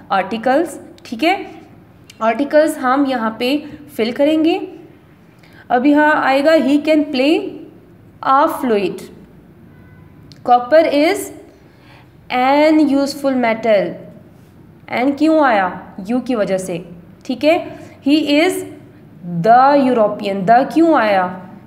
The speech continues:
Because European कोई specific चीज़ है ना, कोई ख़ास चीज़ है, इसलिए हमने द लगाया। "His father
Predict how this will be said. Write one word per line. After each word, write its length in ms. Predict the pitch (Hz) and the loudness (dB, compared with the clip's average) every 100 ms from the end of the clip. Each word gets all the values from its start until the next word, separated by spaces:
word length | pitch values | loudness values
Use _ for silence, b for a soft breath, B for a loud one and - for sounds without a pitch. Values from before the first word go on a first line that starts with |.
| - | -16
Because 300 | - 240 226 | -6 -4 -2
European 440 | 240 226 220 277 | -2 -2 -2 -2
कोई 140 | 277 269 | -4 -6
specific 640 | - - 262 - 294 294 - - | -6 -6 -6 -6 -8 -8 -18 -12
चीज़ 340 | - 269 302 277 | -2 0 2 0
है 100 | 233 | -4
ना, 100 | 254 | -4
कोई 160 | 262 | -6
ख़ास 400 | 226 240 247 285 | -8 -2 0 0
चीज़ 260 | - 220 196 | -4 -6 -6
है, 80 | 202 | -8
इसलिए 200 | 208 202 | -8 -8
हमने 200 | 220 220 | -6 0
द 80 | |
लगाया। 600 | 233 285 254 214 208 214 - B B B B B 262 | 2 2 0 0 0 -4 -14 B B B B B -8
"His 100 | 262 | -6
father 400 | 254 240 269 | 0 2 4